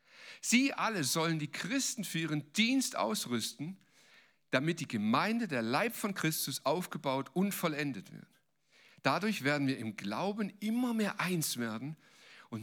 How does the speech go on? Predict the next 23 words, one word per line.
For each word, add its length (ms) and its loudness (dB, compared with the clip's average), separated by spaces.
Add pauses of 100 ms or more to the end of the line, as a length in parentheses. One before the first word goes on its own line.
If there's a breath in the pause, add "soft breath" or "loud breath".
miteinander 680 2
den 200 0
Sohn 380 0
Gottes 400 -2
immer 300 0
besser 320 -6
kennenlernen. 560 -10 (1300 loud breath)
Wir 220 4
sollen 440 0
so 420 -2
zu 220 2
mündigen 680 2
Christen 420 -4
heranreifen, 840 -8 (440 soft breath)
zu 200 -4
einer 280 -2
Gemeinde, 920 0 (460 loud breath)
die 160 0
ihn 400 0
in 180 -4
seiner 380 -6 (140)
ganzen 580 -2
Fülle 640 -4